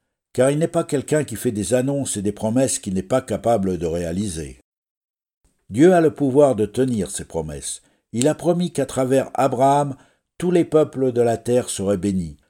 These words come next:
que la semence et la lignée de David seraient assurées pour toujours, que le Messie naîtrait à Bethléem, qu'il souffrirait et mourrait pour les péchés de l'humanité. Il a tenu parole.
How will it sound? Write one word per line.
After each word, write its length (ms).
que 100
la 120
semence 600
et 60
la 140
lignée 420
de 120
David 480
seraient 440
assurées 440
pour 220
toujours, 540
que 80
le 180
Messie 560
naîtrait 420
à 80
Bethléem, 640
qu'il 160
souffrirait 880
et 100
mourrait 540
pour 180
les 80
péchés 380
de 80
l'humanité. 840
Il 180
a 80
tenu 400
parole. 600